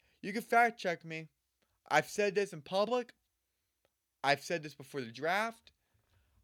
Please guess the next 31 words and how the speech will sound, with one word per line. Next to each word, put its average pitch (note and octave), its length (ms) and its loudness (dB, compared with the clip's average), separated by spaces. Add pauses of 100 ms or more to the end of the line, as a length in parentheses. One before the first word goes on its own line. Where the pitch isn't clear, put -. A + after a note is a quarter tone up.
(120)
I've G3+ 160 6
said B3+ 140 0
this G3+ 60 -4
on E3+ 100 -6
the A#2+ 80 -4
po-, A#3 580 2 (100)
podcast. G#3+ 840 -6 (480)
But C4 140 10
I've C#4 160 6
had B3+ 260 0
conversations, A3 920 -2
so G3+ 80 -4
I'm G#3 80 -2
not A3+ 160 0
just - 140 -18
pulling G#3+ 240 -2
this G3 160 -4
out F3+ 80 2
of E3+ 60 0
my C#3 120 0
butt C#3 300 -2
now. D3 340 -2 (1700)
But, C#4 160 8 (160)
but, C#4+ 100 0
but C#4+ 120 0
before D4 440 4
I A#3+ 180 4
continue G3+ 680 -8
on, F3 280 -2 (340)
let B3+ 200 -4
me A3 340 -6